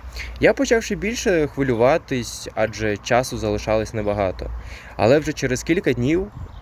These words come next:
я отримав лист від одного з цих гуртожитків. Гуртожитку «Конкордія».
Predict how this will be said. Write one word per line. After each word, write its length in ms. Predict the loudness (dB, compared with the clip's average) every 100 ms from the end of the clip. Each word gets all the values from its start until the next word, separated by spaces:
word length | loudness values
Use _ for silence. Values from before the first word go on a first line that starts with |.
| -12
я 160 | 2 4
отримав 420 | 4 2 0 0
лист 320 | 0 0 -2
від 160 | -8 -6
одного 320 | -2 0 0
з 120 | -2
цих 100 | -4
гуртожитків. 600 | -2 0 0 -2 -6 -14 -14 -12 -14 -14 -4
Гуртожитку 640 | -2 4 4 2 -2 -4
«Конкордія». 680 | 0 0 0 0 -2 -6 -10